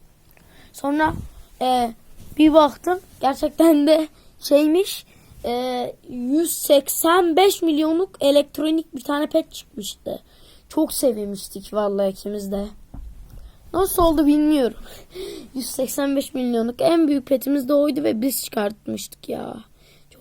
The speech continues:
Güzel. Ondan sonra orada indeks var ya arkadaşlar. Ben indekse gittim. Ben oynuyordum.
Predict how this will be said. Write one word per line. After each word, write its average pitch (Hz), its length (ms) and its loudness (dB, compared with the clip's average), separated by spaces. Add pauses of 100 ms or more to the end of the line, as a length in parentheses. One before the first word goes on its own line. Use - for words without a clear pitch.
(120)
Güzel. 214 240 -10 (300)
Ondan 311 260 4
sonra 349 200 0
orada 277 240 2
indeks 302 560 0
var 453 140 -2
ya 262 140 4
arkadaşlar. 196 760 -6 (1200)
Ben 320 120 2
indekse 320 420 0
gittim. 339 440 -2 (960)
Ben 254 100 2
oynuyordum. 247 680 -2